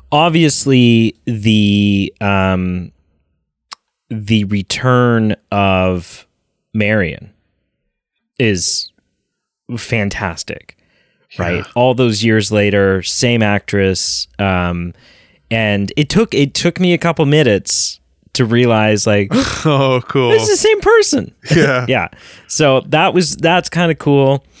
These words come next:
Speaker 1: Um, obviously, you know, again, although we're not, um, uh, although we're not rocking Nazis at this point, Cate Blanchett, I mean,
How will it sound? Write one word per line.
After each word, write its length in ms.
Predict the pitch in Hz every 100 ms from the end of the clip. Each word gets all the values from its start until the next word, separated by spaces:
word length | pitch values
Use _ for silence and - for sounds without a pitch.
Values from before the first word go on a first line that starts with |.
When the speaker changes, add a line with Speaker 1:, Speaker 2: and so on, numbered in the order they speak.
| - - -
Speaker 1:
Um, 600 | 120 120 120 117 117 117 110 -
obviously, 1000 | 160 165 135 104 - 101 92 90 87 85 _ _
you 100 | 120
know, 280 | 107 92 85 -
again, 720 | 110 127 123 117 110 107 87 -
although 340 | 98 120 113 107
we're 140 | 104
not, 480 | 107 110 110 - - - - - _ _ _ _ _ _ _ _ -
um, 640 | 117 107 101 98 92 87 - _ _ _ _ _ _ _ _ _ _ _ _ - _ -
uh, 460 | 104 92 82 64 - - - _ _ _ _ -
although 260 | 120 123
we're 120 | 120
not 220 | 123 120 107
rocking 360 | 117 110 107
Nazis 440 | 107 113 - 104 101
at 80 |
this 140 | - 95
point, 340 | - 107 101 - - - -
Cate 220 | 233 117
Blanchett, 640 | - 87 95 - 95 107 - _
I 160 | 110 104
mean, 460 | 104 95 92 87